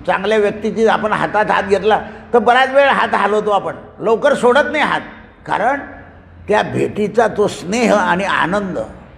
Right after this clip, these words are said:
आणि कपटाची भेट असेल तर जास्त वेळ हात हलत नाही, पट-, पटकन सुटून जातो तो, कारण आत जर दया नाही. म्हणून कबीर महाराज एक दोहा लिहितात, "दया धर्म नाही मन में, मुखडा क्या देखे दर्पण में."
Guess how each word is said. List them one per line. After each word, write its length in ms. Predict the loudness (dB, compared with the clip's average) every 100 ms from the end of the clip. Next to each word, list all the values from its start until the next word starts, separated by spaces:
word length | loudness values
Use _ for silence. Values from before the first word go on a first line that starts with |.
| -20 -20 -20 -20 -20 -20 -14 -4
आणि 180 | 0 0
कपटाची 640 | 2 0 2 2 2 0
भेट 240 | 0 2
असेल 380 | 2 4 2 2
तर 60 | 0
जास्त 340 | 2 2 2
वेळ 180 | 2 2
हात 180 | 2 2
हलत 320 | 2 0 -2 -4
नाही, 120 | -6
पट-, 320 | -4 -2 -2
पटकन 360 | -4 -4 -4 -2
सुटून 280 | 0 0 0
जातो 260 | 0 0
तो, 280 | -6 -10 -14 -18 -20 -20 -20 -20 -20 -20 -20 -20 -20 -20 0
कारण 160 | 2 2
आत 400 | 2 4 4 4 2
जर 120 | 0
दया 360 | 4 4 6 4
नाही. 260 | 2 -2 -6 -14 -20 -20 -20 _ _
म्हणून 300 | -10 -10 -8
कबीर 340 | -4 0 2
महाराज 400 | 2 0 0 0 -2 -2
एक 240 | -4 0
दोहा 280 | 2 2 2
लिहितात, 440 | 0 -2 -2 -4 -8 -16 -20 -20 -20 0
"दया 380 | 2 4 4 4
धर्म 380 | 4 2 2 0
नाही 400 | 0 0 0 -4
मन 220 | -2 0
में, 360 | 0 0 -4 -6 -12 -8
मुखडा 520 | -6 -2 0 2 2 0
क्या 340 | 2 4 4
देखे 680 | 2 0 0 2 2 2 2
दर्पण 460 | 4 4 2 0
में." 440 | 0 -4 -6 -10